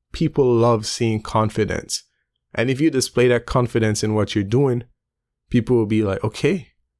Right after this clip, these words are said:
I wanna support that because this person looks like they're one hundred percent sure of what they're doing. They're deeply invested in it.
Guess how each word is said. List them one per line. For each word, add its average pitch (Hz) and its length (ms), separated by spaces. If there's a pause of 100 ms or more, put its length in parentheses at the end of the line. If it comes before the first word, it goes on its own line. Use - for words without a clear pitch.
(560)
I - 80
wanna 123 260
support - 500
that 95 240
because 120 640 (240)
this 123 240
person 120 500
looks 110 220
like 101 240
they're 110 180
one 107 160
hundred 117 440
percent 107 360
sure 110 200
of 107 100
what 110 140
they're 98 100
doing. 147 480 (540)
They're 113 140
deeply 107 400
invested 113 580
in 120 160
it. 120 240